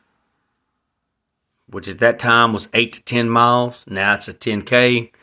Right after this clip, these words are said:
give or take, however you wanna, you know, the, the, the ones years back were longer.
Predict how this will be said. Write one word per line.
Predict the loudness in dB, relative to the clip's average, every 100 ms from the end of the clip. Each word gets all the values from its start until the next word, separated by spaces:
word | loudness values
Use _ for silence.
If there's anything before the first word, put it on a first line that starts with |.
| _ _
give | -4 -4
or |
take, | 2 2 2 0
however | 2 2
you | 0 -2
wanna, | -4 -6 -12 _ _ _ _ _ _ _
you | -18 -12
know, | -12 -14 _ _ _ _ _ _ _ _ _
the, | -18 -16
the, | -6 -2 0
the | 4
ones | 6 6 2 -4 _ _ _ _ _ _ _ _
years | -4 2 2 2
back | 2 2 2 0 -4
were | -4 -4
longer. | 2 4 4 0 -4